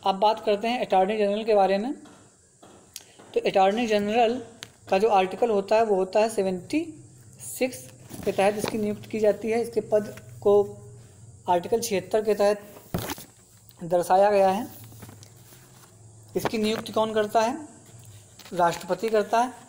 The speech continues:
और इसका जो कार्यकाल होता है वो निश्चित नहीं होता है, उसके बारे में कोई प्रावधान नहीं है। वह राष्ट्रपति की जब तक इच्छा होती है तब तक बना रहता है।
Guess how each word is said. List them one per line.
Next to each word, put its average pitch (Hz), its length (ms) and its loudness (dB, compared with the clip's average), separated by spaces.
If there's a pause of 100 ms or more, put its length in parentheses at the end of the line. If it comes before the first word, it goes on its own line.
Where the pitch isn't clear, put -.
(120)
और 196 120 2
इसका 196 200 0
जो 269 140 0
कार्यकाल 208 500 2
होता 208 260 0
है 208 120 4
वो 214 180 0
निश्चित 208 480 -6 (140)
नहीं 190 220 -2
होता 170 260 -4
है, 170 60 2
उसके 190 220 0
बारे 208 200 4
में 202 120 -6
कोई 196 120 2
प्रावधान 196 440 0 (480)
नहीं 185 320 -4
है। 139 160 -8 (1300)
वह 202 160 2
राष्ट्रपति 202 440 0
की 208 100 -2
जब 196 140 -4
तक 202 120 -2
इच्छा 196 260 -2
होती 185 240 -2
है 233 60 2
तब 220 160 -2
तक - 360 -4 (240)
बना 180 240 0
रहता 190 320 0
है। 240 140 -2